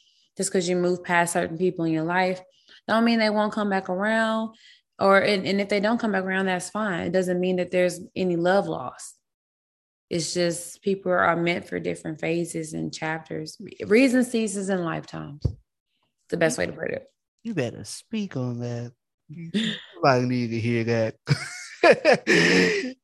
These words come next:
Speaker 2: Uh, yes, 'cause, you know, it, it's weird because I, I, I've interviewed so many, you know, artists, and they're like, they're almost on the same vibe as you,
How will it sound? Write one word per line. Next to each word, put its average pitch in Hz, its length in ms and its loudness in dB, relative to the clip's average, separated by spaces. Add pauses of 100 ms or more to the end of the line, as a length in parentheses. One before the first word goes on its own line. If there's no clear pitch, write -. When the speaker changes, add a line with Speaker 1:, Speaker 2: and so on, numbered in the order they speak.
Speaker 2:
Uh, 170 480 6
yes, 175 520 4 (100)
'cause, 160 360 -2 (380)
you 156 160 -6
know, 147 500 -2 (640)
it, 135 220 2
it's 127 280 -6
weird 139 400 2
because 123 320 -4
I, 110 400 -2 (320)
I, 101 100 -4
I've 90 80 -4
interviewed 110 460 -6
so 110 180 -4
many, 101 500 -6
you 98 160 -12
know, 85 460 -8
artists, 92 640 -4
and 107 520 -8 (1600)
they're 135 220 4
like, 113 420 2 (1200)
they're 139 200 6
almost 165 380 4
on 156 140 0
the 143 80 -2
same 135 720 -4
vibe 139 360 4
as 123 120 -4
you, 117 340 -6